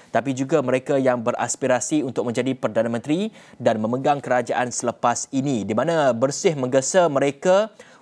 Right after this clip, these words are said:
untuk bersaing di atas dasar pembaharuan bagi membentuk kerajaan yang stabil dengan pada masa yang sama menyelesaikan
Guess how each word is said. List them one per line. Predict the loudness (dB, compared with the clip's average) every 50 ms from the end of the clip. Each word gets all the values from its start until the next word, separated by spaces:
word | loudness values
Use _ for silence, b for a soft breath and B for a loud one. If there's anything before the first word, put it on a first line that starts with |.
| B -2
untuk | -2 2 2 0 0 2
bersaing | -2 -2 0 0 0 0 0 0
di | 0 0
atas | 0 0 -2 -4 -2 0
dasar | 0 0 0 0 -2 -2 -2 -2
pembaharuan | -6 -4 -2 0 0 0 2 2 0 2 2
bagi | 0 0 0 -2 -2
membentuk | -2 -2 -2 -4 -2 -2 -2 -4
kerajaan | 0 0 0 0 0 0 -2 -2 -2 -2
yang | -4
stabil | -2 0 0 0 0 2 2 2 2 0 B B B B B B B -2
dengan | 0 2 2 0 0 -2
pada | -2 -2 -2 0 2
masa | 0 0 2 2 0
yang | 0 2
sama | 0 0 0 2 2 2 2 0 0
menyelesaikan | -2 -2 0 0 0 0 0 -2 -2 0 -2 -4 -4